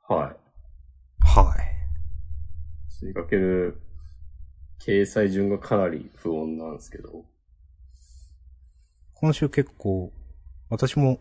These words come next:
Speaker 2: あげようか迷いました。印象的な回でしたね。
Speaker 1: うん。急に、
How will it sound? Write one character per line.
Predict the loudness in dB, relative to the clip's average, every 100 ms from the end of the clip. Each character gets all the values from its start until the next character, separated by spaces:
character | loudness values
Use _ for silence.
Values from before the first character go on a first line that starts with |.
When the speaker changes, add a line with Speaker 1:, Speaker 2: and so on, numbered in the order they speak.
| 0
Speaker 2:
あ | 4 6
げ |
よ | 4
う |
か | 4 0
迷 | 0 0
い |
ま | -2
し | -4
た。 | -4
印 | 0 0
象 | 0
的 | -2 -2
な | -2
回 | -4 -6
で | -8
し | -14
た | -16
ね。 | -20 _ _ _ _ _ _ _ -6
Speaker 1:
う | -2
ん。 | -2 -4 -8 -14 -20 -20 _ _ _ _ _ _ _ _ _ _ _ _ _ _ _ _ _ _ _ _ _ _ _ _ _ _ -20 _ _ _ _ _ _ _ _ _ _ -20 -20 -20 -20 _ _ -20 -8
急 | 0 4 6
に、 | 4 2 -4